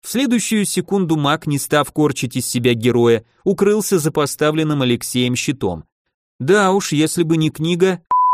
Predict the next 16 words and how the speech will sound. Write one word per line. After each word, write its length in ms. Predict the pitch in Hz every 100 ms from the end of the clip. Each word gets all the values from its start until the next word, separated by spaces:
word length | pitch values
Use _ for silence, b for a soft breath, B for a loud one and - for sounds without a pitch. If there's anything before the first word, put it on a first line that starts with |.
| - 1017 1017
мы 180 | 180 170
бы 140 | 147 151
пережили 560 | 165 151 123 123 123
эту 200 | 117 127
атаку», 560 | 135 - 110 - 82 - _ _
подумал 460 | 127 117 117 107 104
Алексей, 580 | 113 110 110 - 190 196 _ _
параллельно 540 | 147 160 165 165 156
ловя 320 | 151 147 151 139
за 160 | 135
хвост 380 | 131 160 170 -
мелькнувшую 760 | 131 127 135 147 151 - 151
в 60 | 127
голове 360 | 131 143 139 143
мысль. 400 | 117 95 90 - _ _ _ _ _ -
«Мастер, 480 | 143 147 - 90